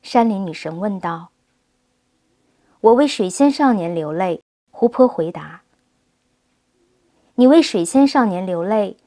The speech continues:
我们一点也不惊讶。”山林女神说道。“我们总是跟在他后面，在林中奔跑。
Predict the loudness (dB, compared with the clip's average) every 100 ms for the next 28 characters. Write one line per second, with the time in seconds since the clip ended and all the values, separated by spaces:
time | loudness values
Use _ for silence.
0 | _ -2 0 0 0 -2 -2 -6 -8 -6
1 | -2 0 0 -4 -10 _ _ _ _ _
2 | _ -4 -2 0 -4 -8 -10 -14 -10 -4
3 | -2 -4 -6 _ _ _ _ _ _ _
4 | _ 4 6 6 4 0 -2 2 4 2
5 | -2 -6 0 0 0 -6 -8 -10 -6 -4
6 | -4 -2 0 2 2 2 -2 -12 -12